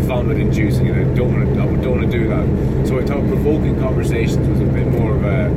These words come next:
a hard stance and just a, a better way of getting the point across. But anyway, I'm getting rid of both. So it's gonna read off the lead at the top, and then underneath it, it's gonna say, "Not just a podcast," which I think is kinda cool because,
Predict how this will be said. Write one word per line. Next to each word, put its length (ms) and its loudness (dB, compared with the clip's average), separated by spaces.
a 200 -2
hard 360 -2
stance 680 -2
and 680 0
just 160 0
a, 180 0
a 40 -2
better 340 0
way 200 0
of 60 0
getting 280 0
the 80 0
point 220 0
across. 380 0
But 120 -2
anyway, 360 -2
I'm 1040 -2
getting 200 0
rid 140 0
of 140 0
both. 260 0
So 140 0
it's 100 2
gonna 200 0
read 240 0
off 220 0
the 80 0
lead 180 0
at 80 2
the 160 0
top, 160 0
and 180 0
then 140 0
underneath 420 0
it, 60 0
it's 120 0
gonna 240 0
say, 420 0
"Not 500 2
just 180 0
a 140 2
podcast," 520 2
which 100 2
I 60 2
think 200 2
is 80 2
kinda 240 2
cool 200 2
because, 360 2